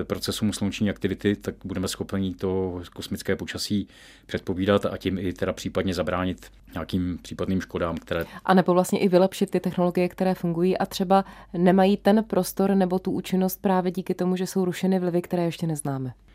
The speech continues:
Speaker 2: Vlastně by to
Speaker 1: Ano.
Speaker 2: mohlo vylepšit ty stávající
Speaker 1: Mohlo by to
Speaker 2: technologie.
Speaker 1: je vylepšit, samozřejmě, když budeme z-, znát i detailně druhy toho rušení, tak se dají ty technologie udělat,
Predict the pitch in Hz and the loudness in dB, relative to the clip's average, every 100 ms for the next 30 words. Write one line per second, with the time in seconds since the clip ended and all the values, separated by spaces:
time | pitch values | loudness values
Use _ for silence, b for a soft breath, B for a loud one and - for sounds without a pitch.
0 | b 185 196 196 196 190 190 180 180 - | b -2 4 4 6 8 6 6 2 2
1 | 156 160 160 151 156 - 110 113 123 143 | -2 -2 -2 -2 -4 0 4 4 6 6
2 | 127 127 120 123 107 110 - 120 - 107 | 8 6 4 4 6 4 4 0 4 2
3 | 104 110 110 104 110 113 98 87 95 95 | 4 4 2 2 4 2 0 -2 0 0
4 | - 104 104 98 - - 101 92 101 104 | 0 2 2 0 -6 -6 2 4 6 4
5 | 95 90 101 101 95 101 - 98 101 98 | 2 0 0 0 0 0 -2 -2 -2 -2
6 | 95 - 87 B B B - 90 90 101 | -4 -2 -4 B B B -4 -2 0 -2
7 | - 98 92 95 95 98 98 | -2 -4 -2 -2 0 -2 -2